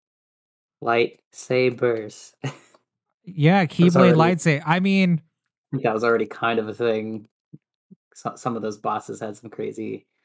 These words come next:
Speaker 1: lightsaber looking attacks.
Speaker 2: I mean, Kylo Ren has a pretty silly lightsaber, so I feel like they could make, like, a Keyblade lightsaber.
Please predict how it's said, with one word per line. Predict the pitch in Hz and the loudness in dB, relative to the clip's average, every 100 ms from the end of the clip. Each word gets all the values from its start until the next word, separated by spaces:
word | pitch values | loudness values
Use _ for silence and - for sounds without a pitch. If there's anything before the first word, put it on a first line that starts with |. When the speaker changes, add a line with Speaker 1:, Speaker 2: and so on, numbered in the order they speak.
| _ _ - | _ _ -4
Speaker 1:
lightsaber | 120 101 113 104 107 | -2 -2 -6 -6 -6
looking | 107 104 101 101 - _ _ _ _ _ _ _ | -8 -10 -10 -12 -16 _ _ _ _ _ _ _
attacks. | - 123 104 98 - - _ _ _ _ _ _ - | -12 -6 -6 -8 -12 -18 _ _ _ _ _ _ -2
Speaker 2:
I | 147 | 4
mean, | 175 170 | 6 6
Kylo | - 202 208 196 143 | 4 2 4 4 4
Ren | 139 147 135 | 4 4 4
has | 127 123 | 0 -2
a | 120 | -2
pretty | 143 127 120 110 _ _ _ _ _ - | -2 0 -2 -4 _ _ _ _ _ -18
silly | - 147 127 123 120 | -6 -2 0 0 0
lightsaber, | 113 117 117 - 123 117 117 | -2 -2 -2 -4 -2 -2 -2
so | - 120 | -2 -2
I | |
feel | 120 180 | 2 4
like | 160 | 4
they | 151 139 | 2 0
could | 123 | -2
make, | 117 120 113 | -2 -2 -2
like, | 113 113 | -6 -6
a | 107 | -10
Keyblade | - 123 113 117 110 | -6 -4 -4 -4 -4
lightsaber. | 113 113 110 120 113 113 113 | -4 -4 -4 -4 -4 -2 -2